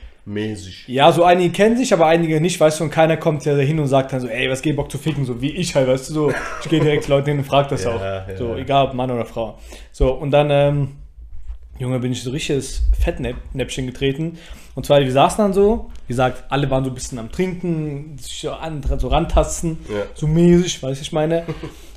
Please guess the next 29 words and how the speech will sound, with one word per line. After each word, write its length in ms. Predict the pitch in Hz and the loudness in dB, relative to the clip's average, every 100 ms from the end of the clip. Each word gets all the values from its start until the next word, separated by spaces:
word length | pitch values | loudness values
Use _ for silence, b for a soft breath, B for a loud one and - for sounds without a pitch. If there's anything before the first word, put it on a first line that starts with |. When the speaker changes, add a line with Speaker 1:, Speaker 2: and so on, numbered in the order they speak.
| - | -10
Speaker 2:
Und 80 | 131 | 2
dann 300 | 143 151 156 - - | 4 4 -2 -14 0
war 160 | 151 | 8
das 80 | 165 | 8
so 80 | 151 | 6
ein 60 | 143 | 0
Typ 180 | 220 | 0
da 140 | 226 226 | 4 4
und 80 | 156 | 4
ich 100 | 139 | 2
kenne 220 | 175 170 | 4 4
den 40 | |
vom 140 | 165 147 | 2 0
See 120 | 151 | 0
seit 180 | 135 120 | 0 0
drei, 140 | 123 | -2
vier 140 | 135 127 | 0 0
Jahren. 240 | 123 120 | 2 2
Ich 100 | 113 | -2
kenne 220 | - 151 | -2 0
seinen 160 | 139 131 | 2 2
Namen 240 | 135 175 | 4 6
auch, 160 | 185 196 | 6 4
aber 100 | 143 | 0
ich 80 | 135 | -2
hab 100 | 151 | -4
den 120 | 139 | -4
vergessen. 500 | 131 127 127 - 101 - 101 | -2 -2 -4 -8 -14 -16 -14
Speaker 1:
Okay. 220 | 98 | -10